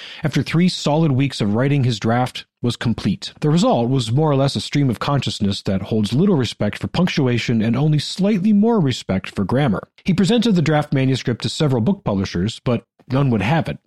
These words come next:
They all said it was too shocking, the drug use and descriptions of various immoral activities. Even if the public were ready for such shocking material, the publishing houses were sure that the government censors would pull it off the shelves and hit them with a fine for having published it.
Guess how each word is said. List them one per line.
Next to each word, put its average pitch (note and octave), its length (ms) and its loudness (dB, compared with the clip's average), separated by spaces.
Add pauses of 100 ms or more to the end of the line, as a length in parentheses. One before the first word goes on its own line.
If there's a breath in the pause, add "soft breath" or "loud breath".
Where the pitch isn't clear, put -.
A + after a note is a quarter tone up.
(500 loud breath)
They C#3 80 0
all F#3 120 4
said E3+ 220 0
it D3+ 40 2
was C3 140 0
too C#3 200 0
shocking, A#2+ 560 -2 (100)
the B2 80 -2
drug B2 320 0
use G2 240 -2
and G#2 100 0
descriptions C#3 480 -2
of A#2 80 0
various C3+ 380 0 (100)
immoral C#3+ 460 2
activities. B2 720 -2 (240)
Even D3 240 2
if C3+ 120 -2
the - 60 -2
public C3 340 -2
were A#2 80 2
ready G3 240 2
for A#2+ 120 0
such G#2+ 220 -2
shocking A2+ 340 0
material, G#2 540 0 (380 loud breath)
the B2+ 60 -4
publishing A3 400 0
houses A2+ 340 -2
were A#2 100 0
sure B2+ 420 -2 (280 soft breath)
that - 100 -2
the - 80 0
government D#3+ 380 2
censors B2 380 -2
would G2+ 260 -2
pull D#3 160 0
it F3 80 2
off D#3+ 120 0
the F3 80 0
shelves G#2+ 380 0
and G2+ 100 -2
hit D3+ 180 -2
them C#3+ 140 2
with C3 140 0
a F#2 40 -4
fine G#2 480 -2
for G2+ 140 -4
having G2+ 240 -2
published A#2 400 -2
it. - 140 -10